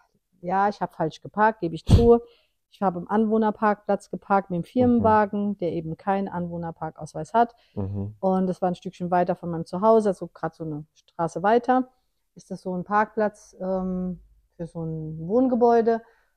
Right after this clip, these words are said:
Speaker 1: Anwohnerparken, hab ich mein Auto draufgestellt, hat ein auswärtiges Kennzeichen. Was haben sie gemacht? Ringsum mit dem, äh, zerkratzt.
Speaker 2: Oh.
Speaker 1: Mit dem Schlüssel oder was
Speaker 2: Komplett
Speaker 1: auch immer.
Speaker 2: zerkratzt?
Speaker 1: Komplett einmal ru-, u-, ums Auto rum. Komplett.
Speaker 2: Warum? <laughs>
Speaker 1: Das frage ich mich, warum?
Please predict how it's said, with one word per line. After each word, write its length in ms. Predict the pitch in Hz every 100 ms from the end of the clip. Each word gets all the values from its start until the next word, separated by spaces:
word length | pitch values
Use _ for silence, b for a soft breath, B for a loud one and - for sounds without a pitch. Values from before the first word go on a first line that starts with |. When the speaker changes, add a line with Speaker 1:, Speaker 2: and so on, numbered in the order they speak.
| b
Speaker 1:
Anwohnerparken, 960 | 208 226 220 220 214 208 202 196 202 190
hab 100 | 180
ich 100 | -
mein 120 | 156
Auto 200 | 151 151
draufgestellt, 760 | 190 220 - 190 - 190 185 165
hat 120 | -
ein 80 | 151
auswärtiges 680 | 170 - 165 156 156 -
Kennzeichen. 760 | - 208 208 202 196 - 190 185 _ _
Was 140 | 160 185
haben 160 | 180
sie 120 | 175
gemacht? 360 | 165 175 202 -
Ringsum 920 | 190 175 226 262 254 - 196 208 233 247 b _ _
mit 120 | 190
dem, 80 | 190
äh, 160 | 175 165
zerkratzt. 540 | - 175 165 - _ _ _ _ -
Speaker 2:
Oh. 280 | 214 127 -
Speaker 1:
Mit 180 | 175 160
dem 140 | 165
Schlüssel 380 | 151 185 185 185
oder 140 | 175 165
was 140 | 220
Speaker 2:
Komplett 20 |
Speaker 1:
auch 100 | 175
immer. 280 | 160 160 160
Speaker 2:
zerkratzt? 100 | 165
Speaker 1:
Komplett 460 | - 214 208 202 196
einmal 380 | 208 214 208 - _
ru-, 260 | 175 180 -
u-, 140 | 220 -
ums 160 | 269 247
Auto 280 | 196 185 165
rum. 180 | 160 -
Komplett. 260 | - 254 151
Speaker 2:
Warum? 420 | 175 175 131 127 _ _ _ _ _ _ 135
<laughs> 280 | - _
Speaker 1:
Das 140 | - -
frage 260 | 233 226
ich 120 | 190 -
mich, 220 | 202 -
warum? 360 | 190 196 180